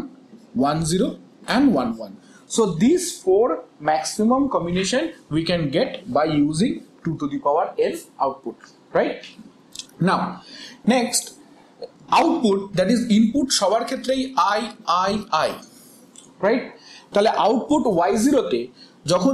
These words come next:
জিরো জিরো হবে, that means zero zero, so that means Y zero will be selected and input will be redirect to ওয়াই জিরো, অর্থাৎ ওয়াই জিরো টা select হবে, আই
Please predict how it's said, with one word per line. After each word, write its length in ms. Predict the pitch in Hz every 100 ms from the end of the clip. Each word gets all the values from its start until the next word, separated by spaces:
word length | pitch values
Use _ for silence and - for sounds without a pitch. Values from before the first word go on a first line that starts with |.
| 208
জিরো 180 | 165 196 240
জিরো 160 | 269 277 180
হবে, 180 | 123 120 -
that 120 | 165 196
means 140 | 226 208 143
zero 160 | 185 220 127
zero, 180 | 110 - - - - -
so 80 | 190 202
that 120 | 233 247
means 180 | 151 180 - - - 135 135 170
Y 20 | 302 269 233
zero 180 | 302 302 240
will 140 | 233 214
be 40 | 226
selected 440 | 190 175 180 151 151 - -
and 100 | 190 196 - 214
input 380 | 302 302 214 190 - - 151
will 160 | 214 214
be 60 | 247 208
redirect 460 | 202 214 247 294 302
to 60 | 277
ওয়াই 140 | 190 170 127
জিরো, 160 | 131 107 - - 151
অর্থাৎ 280 | 170 269 269 262 - - - - 147
ওয়াই 180 | 147 196 226
জিরো 140 | 269 254
টা 60 | 262 220
select 280 | 170 170 180
হবে, 180 | 143 147 147 - - - - -
আই 100 | 165